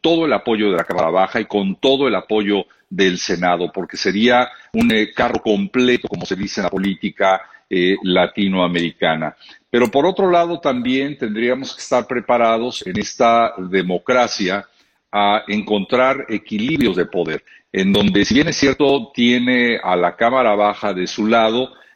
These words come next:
tendría naturalmente, una vez más, que negociar con otro sector,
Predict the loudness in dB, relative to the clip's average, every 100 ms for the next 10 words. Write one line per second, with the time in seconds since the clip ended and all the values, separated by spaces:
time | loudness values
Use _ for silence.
0 | _ -2 0 0 0 2 0 0 -2 0
1 | 2 2 0 -2 -2 -2 -2 -4 -8 -2
2 | 0 2 0 0 0 0 -2 -6 -4 0
3 | 2 2 2 2 2 2 -2 -4 -4 -4
4 | -4 -8 -2 2 2 0